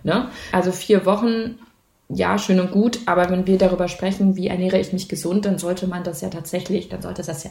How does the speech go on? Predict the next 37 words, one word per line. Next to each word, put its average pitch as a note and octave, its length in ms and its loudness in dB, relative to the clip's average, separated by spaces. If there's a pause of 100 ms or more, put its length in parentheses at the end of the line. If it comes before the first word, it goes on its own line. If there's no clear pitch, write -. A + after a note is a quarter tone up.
eine D3+ 140 -4
Lebenseinstellung - 920 2
sein - 320 -8
und E3+ 100 -6
nicht F3 240 -8
was, D#3 220 -8
was D#3 160 -10
ich D3 100 -8
nur D#3 140 -6
ein, D#3 160 -6
zwei D3 240 -6
Wochen E3 240 -4
mache. - 280 -6 (880)
Ähm, D3+ 420 -6
und D#3 180 -4
das F#3+ 280 2
zu F#3+ 120 0
berücksichtigen, E3 1040 -2
ähm, D#3 280 -6
zu - 120 -12
gucken, E3 360 -8
wie E3+ 60 4
es D#3+ 120 -2
langfristig F#3 760 0
sich F3+ 240 -8
auswirkt, D#3 680 -4
wie E3 120 -6
sich E3 220 -4
vielleicht D#3+ 440 -4
auch, E3 340 -4 (580)
ähm, D#3 360 2
nicht F#3 180 -2
nur F#3+ 100 2
das F3 120 2
Ernährungsverhalten, F3 1000 -2
sondern F3 280 -2
auch - 320 -4